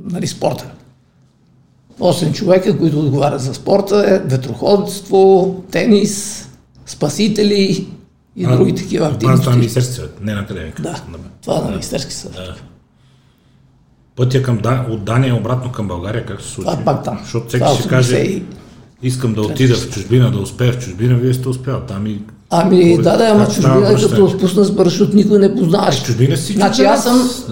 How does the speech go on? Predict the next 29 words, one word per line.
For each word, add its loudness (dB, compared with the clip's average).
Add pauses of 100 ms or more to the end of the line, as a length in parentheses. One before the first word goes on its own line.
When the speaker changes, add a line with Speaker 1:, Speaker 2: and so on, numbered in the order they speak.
Speaker 1:
а, 2
на -2
елените 4 (220)
сърф 0
учител. 0 (2000)
А -4 (220)
останал 0
зимата 4
съм 2
в 4 (280)
вив. 0 (200)
Speaker 2:
Много -8
хубаво. -10 (480)
Speaker 1:
Кой 4
ще 2
остане 4
в 6
тая 0
скандинавска 2
студена 2
държава? 4
Юни 4
месец 2
влизах 4
в -2
морето, 2
единайсет 4
градуса 4
водата. 2